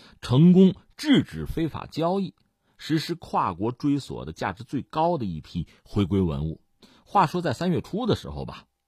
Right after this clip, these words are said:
在日本东京的文物拍卖市场，有人就发现疑似我国流失文物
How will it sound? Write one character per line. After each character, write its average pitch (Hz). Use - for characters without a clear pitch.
在 123
日 147
本 92
东 165
京 143
的 101
文 95
物 117
拍 -
卖 113
市 175
场， -
有 98
人 104
就 113
发 147
现 98
疑 170
似 -
我 82
国 92
流 101
失 110
文 98
物 -